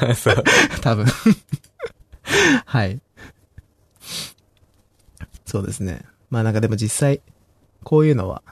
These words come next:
Speaker 2: あの、技術屋周りだからこそ面白いみたいなところがあるんで、
Speaker 1: うん。
Speaker 2: はい。積極的に取り入れてみたいなという感じですね。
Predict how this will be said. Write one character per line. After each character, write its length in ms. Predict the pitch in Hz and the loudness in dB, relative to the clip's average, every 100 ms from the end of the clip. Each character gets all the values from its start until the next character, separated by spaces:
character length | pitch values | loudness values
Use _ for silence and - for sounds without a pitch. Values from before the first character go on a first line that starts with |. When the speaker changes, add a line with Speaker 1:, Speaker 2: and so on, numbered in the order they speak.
| _ | _
Speaker 2:
あ 100 | 117 | -4
の、 340 | 104 101 - - - _ _ _ _ - - - | -4 -6 -8 -12 -20 _ _ _ _ -20 -14 -4
技 160 | 120 | 0
術 260 | 117 117 - | 2 2 2
屋 160 | 117 113 | 2 2
周 280 | 120 117 | 2 2
り 120 | 104 - _ - | 0 -4 _ -4
だ 100 | 123 | -2
か 100 | 117 | 0
ら 100 | 101 | -2
こ 100 | - | -4
そ 120 | 117 | -6
面 160 | - 113 | -2 0
白 180 | 113 107 | 0 -2
い 20 | |
み 60 | |
た 80 | - | -6
い 20 | |
な 40 | - | -10
と 60 | |
こ 60 | - | -8
ろ 60 | 65 | -6
が 60 | |
あ 40 | 69 | -6
る 80 | |
ん 80 | - | -8
で、 120 | - - - - - | -12 -16 -10 -10 -4
Speaker 1:
う 40 | |
ん。 240 | 104 101 127 _ | -2 -2 -4 _
Speaker 2:
は 200 | - 107 | -6 -6
い。 240 | 113 160 - | -6 -14 -8
積 200 | - 117 | -6 -4
極 140 | 113 | -4
的 140 | 117 110 | -6 -8
に 120 | 113 | -8
取 220 | - 110 | -6 -4
り 40 | |
入 40 | 107 | -4
れ 60 | |
て 80 | - | -4
み 100 | 110 | -6
た 120 | 104 | -6
い 80 | 92 | -6
な 180 | - - | -6 -10
と 120 | - | -14
い 120 | - | -16
う 60 | 139 _ | -18 _
感 160 | - - | -14 -12
じ 80 | - | -12
で 60 | - | -12
す 120 | - | -8
ね。 180 | 135 | -8